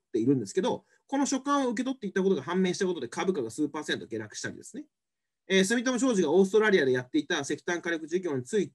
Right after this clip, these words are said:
て、えー、オーストラリアの銀行から融資が受けられずに、えー、四半期決算でですね、えー、二百五十億円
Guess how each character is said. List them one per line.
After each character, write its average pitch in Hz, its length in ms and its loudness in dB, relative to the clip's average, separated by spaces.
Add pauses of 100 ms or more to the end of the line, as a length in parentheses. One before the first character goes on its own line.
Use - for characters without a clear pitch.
(100)
て、 180 300 0 (380)
え 165 400 4
ー、 - 40 -4
オ 202 100 8
ー 202 40 4
ス 196 60 -4
ト 220 100 4
ラ 214 100 4
リ 190 80 6
ア 147 40 2
の 123 80 0
銀 151 240 -2
行 165 140 -2
か 156 100 -6
ら 131 60 2
融 233 200 0
資 302 120 -4
が - 80 -2
受 139 80 -4
け 214 100 0
ら 214 100 2
れ 214 120 4
ず 185 140 -4
に、 220 280 -2 (280)
え 190 160 2
ー、 180 40 2
四 190 160 0
半 240 220 0
期 - 120 -16
決 - 260 -4
算 127 180 -4
で 101 100 -6
で 95 100 -8
す 147 120 -10
ね、 143 320 -2
え 135 300 -2
ー、 - 20 -2
二 151 120 -2
百 214 220 -4
五 202 140 6
十 214 160 0
億 202 340 4
円 107 180 -6